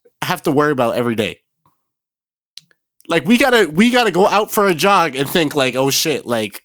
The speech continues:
this could happen." And then when you, and really digest that, really digest the fact that, like, hey, if I was on a run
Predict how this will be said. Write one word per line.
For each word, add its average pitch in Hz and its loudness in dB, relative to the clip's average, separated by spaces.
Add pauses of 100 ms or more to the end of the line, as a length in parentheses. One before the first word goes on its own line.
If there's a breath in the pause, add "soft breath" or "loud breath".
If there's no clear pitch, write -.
this 151 -2
could 147 -2
happen." 127 -6 (2250)
And 208 0
then 214 2
when 220 2
you, 311 4
and 196 -2
really 277 0
digest 170 -4
that, 98 -2
really 269 -2
digest 165 -6
the 170 -4
fact 156 -4
that, 127 -2
like, 120 -2
hey, 156 -2
if 113 -4
I 170 0
was 240 0
on 214 0
a 147 0
run 131 -2